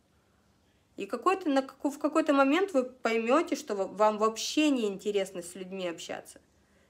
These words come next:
Вы вообще с ними не хотите общаться. Потому как вы смотрите на человека, и вы по-, вы прямо вот до ниточки, до иголочки понимаете,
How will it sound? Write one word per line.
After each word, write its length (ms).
Вы 160
вообще 340
с 100
ними 200
не 140
хотите 420
общаться. 480
Потому 360
как 180
вы 80
смотрите 540
на 120
человека, 560
и 200
вы 140
по-, 340
вы 200
прямо 480
вот 300
до 960
ниточки, 440
до 160
иголочки 480
понимаете, 680